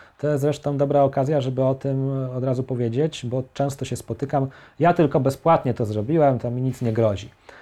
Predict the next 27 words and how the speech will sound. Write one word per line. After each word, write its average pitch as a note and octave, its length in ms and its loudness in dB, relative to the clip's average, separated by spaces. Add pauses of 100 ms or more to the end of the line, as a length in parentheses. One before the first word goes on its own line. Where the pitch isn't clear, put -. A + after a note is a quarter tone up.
(140)
Prawo E3 220 2
autorskie F3+ 380 4
nie E3 60 2
rozróżnia, D#3 440 4
czy A2 120 -8
płatnie, B2+ 340 -2
czy A2+ 140 -8
bezpłatnie. A2 560 -2 (400)
Czy - 120 -6
ja C3+ 140 4
zarabiam D3+ 380 4
na D#3+ 100 2
naruszeniu, D3+ 460 2
czy - 140 -4
nie C3+ 160 2
zarabiam, C3+ 500 4
naruszam. C3+ 460 2 (800)
Konsekwencje E3 600 -2
mogą E3 240 2
być D3 160 0
różne D#3 360 2
oczywiście, C#3+ 460 -2
gdy C3+ 160 -2
chodzi D3 400 0
o C3+ 460 -2 (260)
potem C3+ 280 0
konsekwencje. C3+ 800 -2